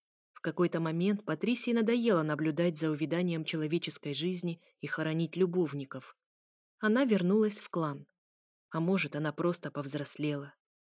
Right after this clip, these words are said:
Семья Дары вздохнула с облегчением, а Патрисия начала скучать и искать для себя новых развлечений –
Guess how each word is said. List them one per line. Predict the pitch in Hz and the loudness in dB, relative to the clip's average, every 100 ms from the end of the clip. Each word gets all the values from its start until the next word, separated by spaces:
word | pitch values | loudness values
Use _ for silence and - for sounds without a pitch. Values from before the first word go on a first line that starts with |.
| _ _ _ - | _ _ _ -8
Семья | - 196 196 196 | 2 4 6 6
Дары | 185 220 190 | 4 2 2
вздохнула | 175 175 190 226 226 220 | 0 0 2 4 4 2
с | 214 | 0
облегчением, | 202 226 - - 170 147 131 - _ _ _ | -2 -2 -2 -4 -2 -4 -8 -12 _ _ _
а | - | -2
Патрисия | 208 208 214 247 - 175 | 2 2 2 2 2 0
начала | 170 175 185 175 | 2 0 0 0
скучать | - 165 156 214 220 - | 0 -4 -2 -2 -2 -6
и | 175 | -4
искать | 151 - 214 208 | -4 -2 -2 2
для | 196 | 0
себя | 196 190 196 | 2 2 4
новых | 208 233 151 - | 4 4 0 -4
развлечений – | 151 147 175 - 226 214 202 | -4 -2 -4 0 2 2 0